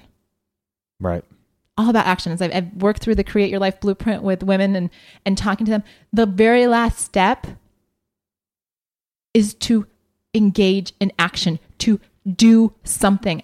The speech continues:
Speaker 2: I don't care how many podcasts you listen to. I don't care how many books you read. If you do not take action to change your marriage,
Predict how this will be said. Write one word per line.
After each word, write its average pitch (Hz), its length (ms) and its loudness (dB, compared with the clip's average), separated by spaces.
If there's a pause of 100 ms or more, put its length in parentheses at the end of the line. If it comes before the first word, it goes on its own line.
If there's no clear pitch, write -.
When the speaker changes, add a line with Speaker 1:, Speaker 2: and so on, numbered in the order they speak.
Speaker 2:
I 254 120 2
don't 285 180 -2
care 233 200 -2
how 269 300 -4
many 269 180 -2
podcasts 233 600 -4
you 226 100 0
listen 214 280 -2
to. 226 200 0 (320)
I 269 60 2
don't 269 140 -4
care 240 140 -2
how 285 260 -6
many 277 200 0
books 240 340 -2
you 233 140 -4
read. 226 280 -4 (220)
If 233 140 0
you 269 240 4
do 294 180 -2
not 254 400 2
take 247 320 -2
action 214 380 0
to 208 100 -6
change 226 480 0
your 208 260 2
marriage, 202 760 0